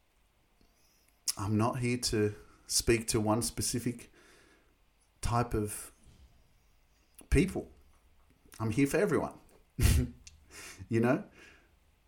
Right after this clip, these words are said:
It's like the church of love. That's what we fucking need.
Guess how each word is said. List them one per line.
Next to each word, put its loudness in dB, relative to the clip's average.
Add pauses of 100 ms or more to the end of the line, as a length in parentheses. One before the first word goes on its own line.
(160)
It's -2
like 2
the -4
church 4
of 2
love. 4
That's -4
what 2
we -2
fucking -2
need. -2